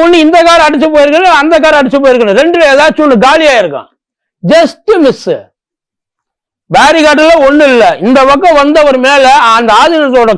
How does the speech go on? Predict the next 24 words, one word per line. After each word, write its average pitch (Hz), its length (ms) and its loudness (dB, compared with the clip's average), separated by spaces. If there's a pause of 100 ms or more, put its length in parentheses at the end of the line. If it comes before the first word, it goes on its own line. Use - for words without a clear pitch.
கார்ல 269 300 0
ஒருத்தர் 220 300 -2
இடிச்சாருன்னு 247 500 -2
சொன்னாங்கல்ல, 214 440 -2 (420)
அவர் 214 340 0
மேல 302 160 0 (300)
எந்த 381 360 0 (140)
தப்பும் 320 400 -2
கிடையாது. 139 380 -4 (1400)
அடிச்சிட்டு 311 680 -2 (380)
அங்கிட்டு 240 360 0
போயிடுச்சு 156 360 -2 (100)
பேரிகார்டு. 156 380 -2 (800)
அப்புறம் 247 360 -2
நம்பர் 403 460 0
பிளேட் 359 320 0
இல்லைன்னாங்கல்ல, 262 680 0 (640)
அந்த 233 120 0 (100)
சி 330 80 2 (100)
சி 330 160 -2
டி 285 140 0
வி 254 80 0 (220)
ஆராய்ஞ்சதுல 269 580 0 (100)
அதுல 202 220 -2